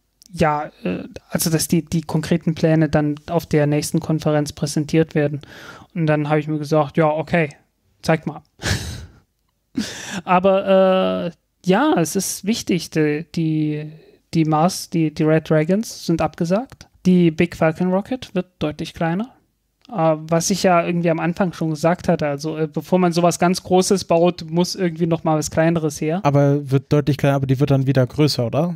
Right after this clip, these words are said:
Speaker 2: Oder bleibt die dann so klein?
Speaker 1: Äh, das muss man ab-, muss man abwarten. Äh,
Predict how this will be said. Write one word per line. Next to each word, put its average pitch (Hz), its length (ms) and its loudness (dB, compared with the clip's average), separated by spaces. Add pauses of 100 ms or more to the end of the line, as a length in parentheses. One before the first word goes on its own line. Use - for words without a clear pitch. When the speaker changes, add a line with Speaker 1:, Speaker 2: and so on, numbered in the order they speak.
Speaker 2:
Oder 135 160 0
bleibt 135 300 0
die 139 40 -4
dann 123 180 0
so 127 100 -6
klein? 120 400 -4 (180)
Speaker 1:
Äh, 175 340 2
das 165 380 0
muss 165 200 -4
man 156 160 -4
ab-, 147 200 -8 (340)
muss 190 200 0
man 175 100 2
abwarten. 156 500 -6 (220)
Äh, 165 460 4